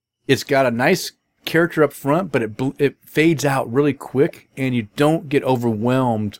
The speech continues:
by the barrel character. Fantastic beer, really good Russian Imperial Stout.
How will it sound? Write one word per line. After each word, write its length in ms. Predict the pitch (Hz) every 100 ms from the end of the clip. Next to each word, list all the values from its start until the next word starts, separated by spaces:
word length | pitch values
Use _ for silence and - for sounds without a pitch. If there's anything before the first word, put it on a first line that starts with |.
| _
by 360 | - 110 113 113
the 160 | 107 104
barrel 340 | - 110 107
character. 600 | - 98 87 - 87 90 _ _ _ _ _ _ _ _ _ _ _ _ _ _ _ _ _
Fantastic 680 | 151 139 110 127 131 120 95
beer, 280 | 104 101 92
really 420 | 90 101 135 143
good 340 | 131 120 120 120 _ _ _ _ -
Russian 320 | 131 139 127
Imperial 340 | 113 120 113
Stout. 420 | 107 110 107 113